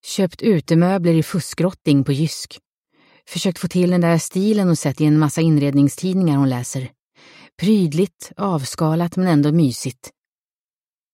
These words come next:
Elsa rättar till dynorna. Känner efter om de stora krukorna med prydnadsgräs och buxbom behöver vatten.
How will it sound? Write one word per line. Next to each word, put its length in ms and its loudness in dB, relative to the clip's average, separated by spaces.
Elsa 380 2
rättar 280 0
till 340 0
dynorna. 460 2
Känner 300 2
efter 360 0
om 120 4
de 140 4
stora 380 -2
krukorna 560 -2
med 240 2
prydnadsgräs 960 0
och 80 -2
buxbom 560 0
behöver 240 0
vatten. 460 -6